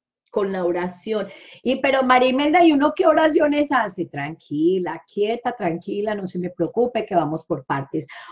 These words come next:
Hoy lo más importante era entender los siete cuerpos. Voy a, a tratar, mm, Luisa, de, lo que pasa es que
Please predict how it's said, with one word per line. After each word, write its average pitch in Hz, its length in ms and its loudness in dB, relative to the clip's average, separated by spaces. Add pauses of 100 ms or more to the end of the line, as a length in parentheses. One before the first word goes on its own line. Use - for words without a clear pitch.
(180)
Hoy 330 400 6 (160)
lo 208 160 2
más 208 220 -2
importante 254 680 0
era 208 180 -2 (100)
entender 220 920 0 (100)
los 190 260 0
siete 190 360 -2
cuerpos. 185 420 2 (220)
Voy 247 280 4
a, 311 260 4 (960)
a 247 180 0
tratar, 254 800 2
mm, 196 440 -6
Luisa, 240 640 -2 (240)
de, 208 480 0
lo 247 160 2
que 269 120 2
pasa 269 340 2
es 339 160 0
que 320 240 0